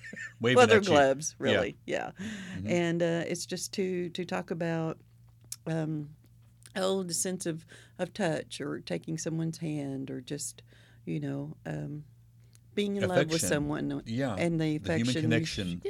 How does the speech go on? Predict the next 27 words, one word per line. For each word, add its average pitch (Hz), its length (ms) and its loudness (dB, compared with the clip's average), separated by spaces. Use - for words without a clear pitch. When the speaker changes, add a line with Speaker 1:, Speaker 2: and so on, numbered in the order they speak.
Speaker 1:
yeah. 294 140 -4
Speaker 2:
between 92 280 -4
people. 98 460 -6
Love. 101 280 0
Speaker 1:
Yeah. - 80 -6
Speaker 2:
I 120 60 -2
found 127 240 4
it 104 80 2
interesting 110 500 -2
that 98 140 0
Dude 117 200 0
Hand 101 280 0
was 95 220 2
in 131 200 0
love 87 480 -2
Speaker 1:
Mm-hmm. 208 320 0
Speaker 2:
section. - 560 -6
Speaker 1:
Uh-huh. 208 300 -4
Speaker 2:
And, 117 380 0
you 110 140 -4
know, 101 280 -2
after 107 300 0
I - 20 4
read 101 320 -2
the 104 80 -2
Dude, 92 320 -2
uh, 95 140 -6